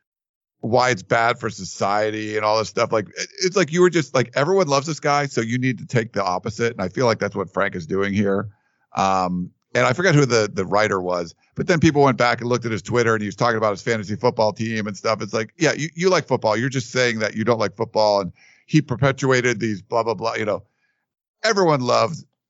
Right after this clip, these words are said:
John Madden. And the way it happened where they released that, um,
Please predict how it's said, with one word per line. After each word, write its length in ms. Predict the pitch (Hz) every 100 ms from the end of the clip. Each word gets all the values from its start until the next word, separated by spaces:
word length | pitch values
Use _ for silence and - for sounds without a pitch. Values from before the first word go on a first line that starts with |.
| _ _
John 260 | 110 107 85
Madden. 400 | 82 73 - -
And 440 | - 104 98 92 101
the 100 | 131
way 200 | 139 151
it 80 | 135
happened 500 | 123 123 131 127 113
where 380 | 98 98 95 95
they 140 | 92
released 440 | 90 107 123 117 110
that, 280 | 104 95 - _ _ -
um, 540 | 87 82 82 78 78